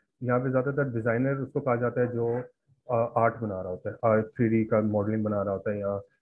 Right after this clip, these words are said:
अ, टू डी का आर्ट स्प्राइट्स वगैरह बना रहा होता है, उसको designer कहा जाता है, हालांकि वो आर्टिस्ट है।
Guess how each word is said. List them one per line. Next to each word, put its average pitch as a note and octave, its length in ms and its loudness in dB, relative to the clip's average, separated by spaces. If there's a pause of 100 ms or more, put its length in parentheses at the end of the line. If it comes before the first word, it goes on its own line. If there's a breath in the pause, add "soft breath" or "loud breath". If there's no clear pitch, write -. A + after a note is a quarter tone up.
(120)
अ, A2 360 -2
टू A2+ 240 2
डी G#2 140 2
का G#2+ 120 2
आर्ट G2 120 0
स्प्राइट्स G2+ 360 -4
वगैरह G2+ 160 -2
बना F#2+ 140 -4
रहा F#2 80 -4
होता G2+ 140 -2
है, - 20 -2
उसको A#2 200 0
designer G#2 340 2
कहा G#2 320 -2
जाता A#2 240 -4
है, A#2 60 -2
हालांकि G#2 300 -4
वो A#2+ 220 -2
आर्टिस्ट G2+ 360 -4
है। F2+ 60 -14